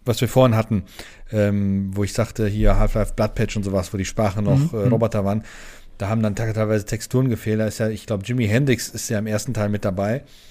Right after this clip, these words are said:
Speaker 1: Ähm, der hat, äh, irgendwie eine, eine Stahltextur auf dem Kopf gehabt. Den konntest du gar nicht erkennen, den Typ,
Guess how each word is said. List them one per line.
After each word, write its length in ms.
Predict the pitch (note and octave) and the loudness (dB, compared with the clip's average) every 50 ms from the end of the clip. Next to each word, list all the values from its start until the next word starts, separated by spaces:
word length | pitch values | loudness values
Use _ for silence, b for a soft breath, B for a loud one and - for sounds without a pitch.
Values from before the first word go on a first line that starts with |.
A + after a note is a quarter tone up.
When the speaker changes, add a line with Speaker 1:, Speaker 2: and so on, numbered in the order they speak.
| B B B B B _ | B B B B B _
Speaker 1:
Ähm, 540 | - A#2+ A2+ A2 G#2+ G#2+ G#2 G2+ G2+ G#2 G#2+ - - _ _ - _ _ _ _ _ - - - - | -8 -4 0 0 0 0 0 -2 -4 -6 -8 -12 -18 _ _ -20 _ _ _ _ _ -20 -20 -6 -2
der 140 | B2+ A2+ G2+ | 0 2 2
hat, 380 | G#2+ A#2+ A#2 - - - - C3 | 2 0 0 -2 -6 -6 -4 -2
äh, 220 | A#2+ A2+ A2 A2+ | 0 0 0 0
irgendwie 340 | A2+ A2+ A2+ A2 G#2+ A2 A2+ | -2 -2 -2 -2 0 0 0
eine, 160 | G#2+ A2 A2 | 2 2 2
eine 180 | G#2+ G#2+ G#2+ G2+ | 2 0 0 -2
Stahltextur 680 | - - B2 A2 B2 B2 - A#2+ - - - A#2 G#2 | -4 -4 -2 -2 -2 -2 -2 -6 -6 -4 -2 -2 -2
auf 80 | F#2 | -2
dem 80 | F#2+ G2+ | -2 -4
Kopf 220 | - G#2+ F#2+ - | -4 -6 -6 -4
gehabt. 380 | - G#2+ F#2 F#2 G#2+ - - B B B B B B B B - | -4 -4 -4 -4 -4 -6 -10 B B B B B B B B -8
Den 160 | - G#2+ G2 - | -6 -6 -4 -2
konntest 220 | - A#2+ A2 - | -4 -4 -2 0
du 60 | A2+ | 0
gar 100 | A2 A2 | 2 2
nicht 100 | G#2+ F#2+ | 2 0
erkennen, 260 | G2+ F#2+ - A#2+ A#2 A2+ | -2 0 2 2 2 2
den 100 | G#2 F#2+ | 0 0
Typ, 240 | - F#2+ G#2 A2 | -2 -4 -4 -4